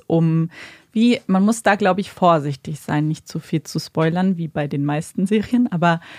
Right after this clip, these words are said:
hier geht es um eine kleine Stadt in Texas, in, bei der es ein Spiel gibt. Äh, Spiel ist auch hier ein,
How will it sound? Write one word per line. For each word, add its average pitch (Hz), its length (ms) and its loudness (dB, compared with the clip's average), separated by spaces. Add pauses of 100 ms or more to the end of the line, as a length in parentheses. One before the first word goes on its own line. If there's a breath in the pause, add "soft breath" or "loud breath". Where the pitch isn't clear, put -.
(580 loud breath)
hier 202 200 0
geht 226 220 -2
es 233 120 -2
um 175 220 -2
eine 170 200 0
kleine 156 440 -2
Stadt - 420 -6
in - 220 -8
Texas, - 840 -6 (200)
in, 180 520 2 (240)
bei 165 120 2
der 175 120 2
es 185 100 -2
ein 196 140 -2
Spiel - 500 -4
gibt. - 500 -14 (140)
Äh, - 360 -4
Spiel 214 600 2
ist - 300 -6
auch 165 180 2
hier 180 300 0
ein, 160 380 2